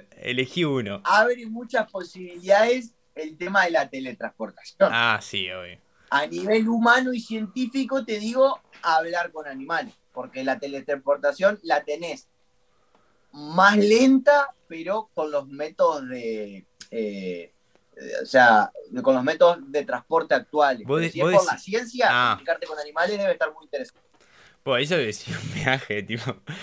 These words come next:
Speaker 1: a ver, porque no, yo con los idiomas dije, "Ta, ¿qué pe-, qué puedo preguntar?". Y dije, "Bueno, a ver, hablar con animales". Ah, imagínate saber hablar perro.
Speaker 2: Saber hablar perro. No, es que yo no por, no solo por poder comunicarme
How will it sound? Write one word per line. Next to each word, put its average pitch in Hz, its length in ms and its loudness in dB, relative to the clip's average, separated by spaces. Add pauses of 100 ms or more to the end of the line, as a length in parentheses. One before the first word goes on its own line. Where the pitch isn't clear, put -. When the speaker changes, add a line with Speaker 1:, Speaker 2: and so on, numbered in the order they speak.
(240)
Speaker 1:
a - 80 -4
ver, 110 380 -4
porque 113 240 -14
no, 107 160 -14
yo - 180 -20
con 117 160 -4
los 113 160 -6
idiomas 139 360 0
dije, 120 200 -6
"Ta, 113 240 0
¿qué 127 120 -8
pe-, 123 200 -6
qué 123 160 0
puedo 135 160 -4
preguntar?". 120 480 -2
Y 139 60 0
dije, 113 220 -6
"Bueno, 107 260 -6
a - 20 -8
ver, 107 200 -6 (680)
hablar 107 220 -6
con 113 100 -8
animales". 113 600 -6 (340)
Ah, 107 120 0
imagínate 143 340 -4
saber 113 180 0
hablar 107 320 -2
perro. 101 340 -8 (1000)
Speaker 2:
Saber 147 200 6
hablar 143 260 2
perro. 151 200 0 (100)
No, 196 280 4
es 202 180 -8
que 170 160 -10 (380)
yo 240 240 2
no 262 180 -2
por, 262 240 6 (360)
no 220 160 0 (100)
solo 294 420 2
por 220 180 -4
poder 226 220 0
comunicarme 190 840 0